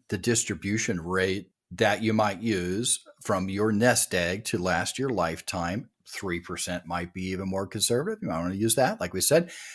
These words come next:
Then the rule of seventy-two to figure out how long it takes money to double at what rate of return or how long it might take. Okay, pretty nice, right? We've equipped you with some really great tools here.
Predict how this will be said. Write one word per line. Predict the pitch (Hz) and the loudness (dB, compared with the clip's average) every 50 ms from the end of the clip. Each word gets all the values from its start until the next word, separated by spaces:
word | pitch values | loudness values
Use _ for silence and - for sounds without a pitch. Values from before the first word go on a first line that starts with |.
| - - - | -10 2 8
Then | 139 156 175 | 8 10 12
the | 180 | 12
rule | 170 175 170 165 | 12 12 10 10
of | 151 | 10
seventy-two | - - 170 151 131 135 127 120 - - 220 185 165 165 | 10 10 8 8 8 6 2 4 4 6 8 8 8 8
to | 165 156 | 6 4
figure | - 120 113 113 117 | 4 4 6 6 6
out | 110 - | 4 4
how | 123 120 | 4 4
long | 117 113 113 | 4 2 2
it | 107 104 | 0 -2
takes | - - 107 101 - - | 0 0 0 0 0 -6
money | 113 104 95 98 95 92 95 | -4 -2 0 0 2 0 0
to | 101 - 98 | -2 -2 -4
double | 80 82 - 104 95 90 107 113 117 98 | -2 2 2 4 4 6 6 6 6 6
at | 82 80 | 4 2
what | 87 92 92 87 - - - | 2 0 0 0 0 -4 -12
rate | 113 95 92 95 92 87 | -8 -4 0 0 0 0
of | 87 82 | 0 -4
return | 90 - - - 85 85 104 120 | -4 -4 -4 -2 0 0 0 0
or | 98 | 0
how | 78 - 98 85 | 2 2 4 2
long | 82 85 82 80 85 87 | 2 2 0 -2 -2 -2
it | 92 | -4
might | 90 82 80 85 - | -4 -4 -4 -4 -6
take. | - - 82 95 151 254 _ _ - - | -6 -4 -2 -4 -4 -4 _ _ -2 0
Okay, | 269 269 - 98 76 - - _ _ _ - | 0 4 4 2 2 2 -6 _ _ _ -10
pretty | - - - - 233 175 - - 110 92 90 | -8 -2 4 6 6 6 6 4 2 4 4
nice, | 90 101 147 185 226 233 175 90 71 - - - - | 6 6 6 6 6 6 6 4 4 4 4 4 4
right? | 85 85 87 90 107 151 185 | 6 6 6 8 6 6 4
We've | 165 156 190 190 - | 2 2 2 2 2
equipped | 95 - - - - 196 202 202 202 - - | -2 -4 -2 2 4 4 4 4 0 -2 -2
you | 98 92 87 85 82 85 87 87 _ - - - - _ - | 0 0 0 0 -2 -4 -6 -8 _ -20 -20 -20 -20 _ -2
with | - 143 - | 0 2 4
some | - 123 110 107 | 4 4 2 2
really | 123 143 190 220 160 101 92 90 | 2 4 4 4 4 4 2 0
great | 82 - 107 98 90 92 - - | 0 0 2 2 2 0 -2 -4
tools | - - 185 185 156 139 123 107 - | -4 -2 0 2 4 4 4 2 0
here. | - 113 - - - 131 | -2 -6 -8 -8 -8 -10